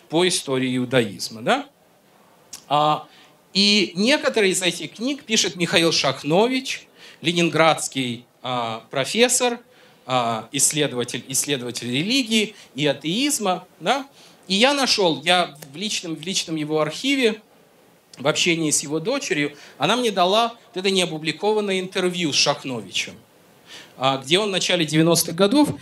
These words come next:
рассказывает о том, как это все происходило, как писались эти книги. Книги, например, которые, его одна книга называется «Реакционная сущность иудаизма». Да, вторая книга называется «Закат иудейской религии». Да, как бы все,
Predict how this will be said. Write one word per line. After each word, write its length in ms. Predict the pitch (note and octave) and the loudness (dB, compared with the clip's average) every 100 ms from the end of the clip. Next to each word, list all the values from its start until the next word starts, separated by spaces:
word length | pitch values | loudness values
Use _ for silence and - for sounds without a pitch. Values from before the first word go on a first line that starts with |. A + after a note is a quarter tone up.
| - - | -12 2
рассказывает 640 | F#3 G3 A3+ A#3+ A3 G3+ | 4 6 6 6 8 8
о 60 | F#3+ | 6
том, 260 | G3+ F3+ - | 4 0 2
как 240 | - C#4+ C#4+ | 4 4 2
это 180 | A#3+ | -2
все 260 | A3 - G#3 | -2 0 -2
происходило, 760 | G#3 F#3+ E3+ - F3 C3 A2+ G#2+ | -2 -2 -2 0 -2 -2 -4 0
как 340 | - B3 - | 2 2 0
писались 600 | A#3 - A3 A3+ G#3+ - | 2 4 4 2 0 -6
эти 220 | F3 - | -8 -10
книги. 460 | E3+ - B2+ A2+ G#2+ | -10 -4 -2 -4 -6
Книги, 360 | - F#3 A#3 G3 | -2 2 2 2
например, 300 | D#3 D3+ C3 | 0 -2 -4
которые, 300 | B2+ B2+ - - - | -6 -8 -10 -12 -12
его 160 | C3+ E3 | 0 2
одна 240 | D#3+ F#3 | 2 0
книга 200 | F#3+ D#3+ | -2 -6
называется 440 | D3+ D3 D3 D3 D#3 | -6 -2 -2 0 0
«Реакционная 880 | F3 F3 - F#3+ F3 A3+ A3 G3+ F3+ | 2 0 0 2 4 4 2 0 0
сущность 840 | - - F#3+ F#3 F#3 D#3+ D#3 - - | -2 -2 -2 -2 -2 -2 -4 -8 -10
иудаизма». 800 | C#3 D3+ C#3+ C#3 B2+ A#2+ - G2+ F#2 - - - - | -4 -2 2 0 0 -4 -6 -10 -16 -20 -20 -20 2
Да, 120 | E3+ | 2
вторая 300 | F#3 F#3 G3+ | 4 0 0
книга 220 | F#3+ F3 | 0 -4
называется 340 | E3 D#3 D3+ D3+ | -4 -2 -2 -4
«Закат 640 | - F3 F3 F#3 G3+ G#3 | 0 2 2 4 2 2
иудейской 680 | G3 D#3+ C3+ D3+ D#3 - D#3 | -2 -4 -2 -2 -2 -2 -2
религии». 720 | D#3 D3 B2+ A#2+ - G#2 F#2+ - _ _ - | -2 -4 -6 -8 -12 -18 -18 -20 _ _ -6
Да, 160 | F3+ | -4
как 220 | F#3+ F#3 F#3 | -2 -2 -4
бы 80 | |
все, 420 | E3+ - C4 E4 | -8 -4 -2 -4